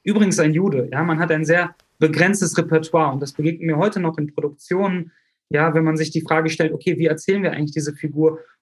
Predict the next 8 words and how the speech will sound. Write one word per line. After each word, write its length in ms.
ohne 280
in 100
diese 180
Klischees, 680
äh, 260
selber 360
zu 160
verfallen?" 680